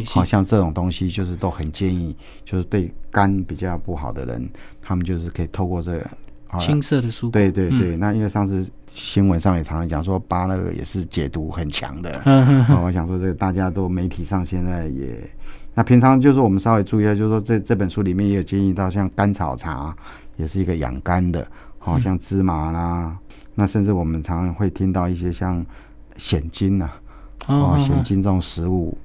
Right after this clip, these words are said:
Speaker 2: 那七叶胆的茶，
Speaker 1: 是。
Speaker 2: 这个都有帮助，就说要轮替去吃啦。好，反-，在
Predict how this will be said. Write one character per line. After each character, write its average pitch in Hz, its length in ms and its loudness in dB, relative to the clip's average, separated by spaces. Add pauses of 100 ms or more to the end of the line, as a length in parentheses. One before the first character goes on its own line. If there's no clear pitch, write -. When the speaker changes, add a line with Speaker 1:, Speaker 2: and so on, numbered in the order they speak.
(120)
Speaker 2:
那 95 200 0
七 - 240 -2
叶 107 140 6
胆 73 260 0
的 82 160 -6
茶， 71 500 -6 (260)
Speaker 1:
是。 127 240 -4 (140)
Speaker 2:
这 104 120 -2
个 92 60 2
都 92 200 2
有 76 120 0
帮 85 280 -2
助， 87 180 -4
就 123 120 2
说 160 160 4
要 156 160 4
轮 110 260 4
替 127 200 4
去 98 140 -2
吃 - 300 0
啦。 80 160 0 (460)
好， 101 140 4
反-， 101 260 8 (100)
在 151 200 8